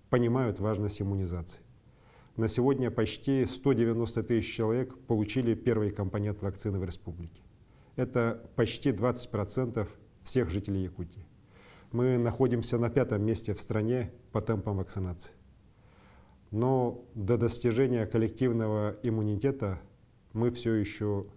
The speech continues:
далеки. Очень важно понимать, что всеобщий заслон болезни будет поставлен только при быстрой, полной вакцинации большого числа людей. Другого способа отвести угрозу от себя,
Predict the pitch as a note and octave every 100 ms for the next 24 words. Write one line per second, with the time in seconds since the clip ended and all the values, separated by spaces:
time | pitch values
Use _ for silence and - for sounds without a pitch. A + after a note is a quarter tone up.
0 | - G2+ F#2 - F#2 - - - - -
1 | - - - - - C3+ C3+ A#2+ A2 C3+
2 | A#2+ A2 A#2 A2+ A#2 B2+ - - A2+ G#2+
3 | - - B2 B2+ B2+ A#2 G2+ G2+ C3 A#2
4 | F#2 A2 C3+ A#2 G2+ E2 - - - -
5 | - - G2+ A#2 C3 C3 A2+ - C3+ B2
6 | A#2 - C#3+ C3+ B2 - A2+ F2 C3 -
7 | - G2 F2+ - C3 B2+ A#2 G#2+ - A2
8 | A#2 A#2+ A#2+ A2 F2+ G2+ A#2 - B2 A#2+
9 | A2+ - G#2+ G2+ F#2+ E2+ E2+ - - -
10 | - - G2+ A2 G#2+ C3+ A#2 A2 G#2+ -
11 | - - C3+ C3 G#2+ G#2+ G#2 A2+ G#2+ -
12 | A2+ F#2 A2+ G2 G2+ F#2+ A2 F#2+ B2+